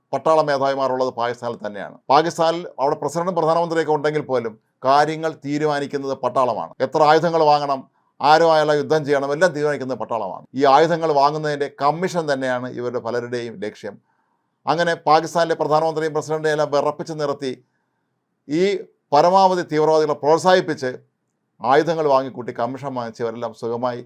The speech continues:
കഴിഞ്ഞു പോകുമ്പോൾ പാകിസ്ഥാനിലെ സാധാരണക്കാരായ എത്രയോ ജനങ്ങളാണ് ഇപ്പോൾ അവിടെ പട്ടിണി കിടക്കുന്നത്. ലോകത്തെ ഏറ്റവും ദരിദ്രമായ രാജ്യങ്ങളിലൊന്നായി പാകിസ്ഥാൻ മാറിയിരിക്കുന്നു. അതിൻ്റെ എല്ലാം അടിസ്ഥാന കാരണങ്ങളിലൊന്ന് അവരുടെ ഈ തീവ്രവാദവും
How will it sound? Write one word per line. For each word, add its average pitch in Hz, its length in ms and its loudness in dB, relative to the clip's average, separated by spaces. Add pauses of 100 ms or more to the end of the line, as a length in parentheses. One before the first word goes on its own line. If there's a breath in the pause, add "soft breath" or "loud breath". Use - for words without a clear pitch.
(260)
കഴിഞ്ഞു 135 260 -2
പോകുമ്പോൾ 113 320 -4 (340)
പാകിസ്ഥാനിലെ 139 500 -2
സാധാരണക്കാരായ 127 840 -2
എത്രയോ 131 240 -6 (120)
ജനങ്ങളാണ് 120 460 -4
ഇപ്പോൾ 107 200 -6
അവിടെ 110 140 -4 (120)
പട്ടിണി 113 260 -6
കിടക്കുന്നത്. 107 380 -8
ലോകത്തെ 147 260 -2
ഏറ്റവും 170 220 -6 (440)
ദരിദ്രമായ 180 560 8 (100)
രാജ്യങ്ങളിലൊന്നായി 139 680 0 (100)
പാകിസ്ഥാൻ 117 400 -4 (140)
മാറിയിരിക്കുന്നു. 95 540 -12 (720)
അതിൻ്റെ 147 300 4
എല്ലാം 156 200 4 (180)
അടിസ്ഥാന 165 340 2 (120)
കാരണങ്ങളിലൊന്ന് 120 600 -4 (380)
അവരുടെ 120 260 -2
ഈ 120 40 -10 (100)
തീവ്രവാദവും 127 600 0